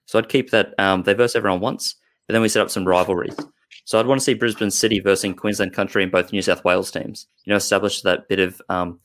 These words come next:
connection there and, you know, try and force a bit of a rivalry between maybe the Brumbies and the Drua, or sorry, the Vikings and the, and Drua, um, just to get some of that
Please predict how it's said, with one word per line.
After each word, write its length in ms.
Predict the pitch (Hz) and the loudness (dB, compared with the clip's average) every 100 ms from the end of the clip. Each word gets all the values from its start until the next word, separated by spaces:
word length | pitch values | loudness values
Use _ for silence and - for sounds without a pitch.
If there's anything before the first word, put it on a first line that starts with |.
| _ - | _ -6
connection 340 | 101 95 - | -4 -4 -2
there 140 | 90 87 | 0 0
and, 160 | - | 0
you 60 | 110 | -2
know, 80 | 107 | -2
try 160 | - | -2
and 100 | 160 | -2
force 300 | - 104 113 | 0 0 0
a 40 | 113 | 0
bit 120 | 113 | 0
of 100 | 101 | 4
a 180 | 98 90 | 4 4
rivalry 420 | 95 92 95 95 | 2 0 0 0
between 400 | 92 95 - 92 | -2 -4 -6 -4
maybe 340 | 92 90 90 - _ _ _ | -2 -2 -4 -8 _ _ _
the 100 | 107 | -6
Brumbies 380 | 104 98 95 92 | 0 0 2 0
and 100 | 95 | 0
the 60 | 90 | 0
Drua, 340 | 95 87 - _ - | 2 0 0 _ -10
or 60 | 101 | -2
sorry, 180 | 104 95 | 2 2
the 80 | |
Vikings 420 | 95 92 90 90 90 | 2 0 2 -4 -6
and 100 | 90 | -4
the, 200 | 87 - - | -4 -6 -12
and 100 | 95 | -2
Drua, 280 | 95 87 - _ _ 95 | 0 -2 -6 _ _ -2
um, 260 | 92 90 - _ - | -2 -2 -10 _ -6
just 160 | 214 | -4
to 60 | 101 | 0
get 200 | 95 - | 0 0
some 180 | - 98 | 0 0
of 100 | 95 | 2
that 240 | 92 - | 0 -2